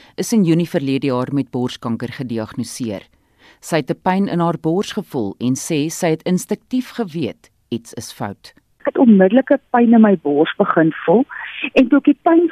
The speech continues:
Speaker 2: voel, toe gaan my hand outomaties na die pyn toe en toe voel ek maar daar's 'n knop en toe weet ek maar hier's nou groot fout,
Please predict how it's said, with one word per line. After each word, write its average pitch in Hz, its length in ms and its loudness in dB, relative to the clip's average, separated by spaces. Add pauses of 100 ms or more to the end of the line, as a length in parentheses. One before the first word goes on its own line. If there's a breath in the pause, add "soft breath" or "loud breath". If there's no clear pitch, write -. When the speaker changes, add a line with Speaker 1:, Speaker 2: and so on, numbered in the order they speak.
Speaker 2:
voel, 302 220 4
toe 247 200 4 (360)
gaan 285 140 6
my 269 120 6
hand 208 220 0
outomaties 220 680 4
na 220 80 4
die 208 160 2
pyn 220 300 2
toe 233 140 4
en 202 100 2
toe 220 100 2
voel 233 180 2
ek 220 80 2
maar 202 140 4
daar's 180 220 2
'n 196 100 0
knop 196 320 2
en 175 100 2
toe 190 120 2
weet 156 300 2
ek 160 120 0
maar 151 140 2
hier's 127 220 -2
nou 139 120 4
groot - 380 0
fout, 127 200 2